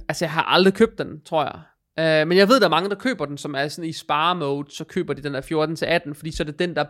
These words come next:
billig, så kan den måske snige sig ned omkring tredive kroner per halve kilo, eller måske endda lige under,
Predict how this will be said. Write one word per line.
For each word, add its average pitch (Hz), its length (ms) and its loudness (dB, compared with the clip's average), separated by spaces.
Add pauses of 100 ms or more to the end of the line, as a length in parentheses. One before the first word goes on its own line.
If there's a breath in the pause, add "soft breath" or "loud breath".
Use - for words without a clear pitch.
billig, 175 260 -4
så 165 80 -6
kan 147 80 -8
den 143 120 -8
måske 143 480 -6 (220 soft breath)
snige 165 220 -6
sig 170 120 -6
ned 175 60 0
omkring 160 300 -2
tredive 151 380 2
kroner 147 280 -4
per 147 120 -6
halve 143 320 -4
kilo, 143 340 -8
eller 143 120 -10
måske 143 220 -14
endda 143 180 -6
lige 160 420 -4
under, 165 360 -6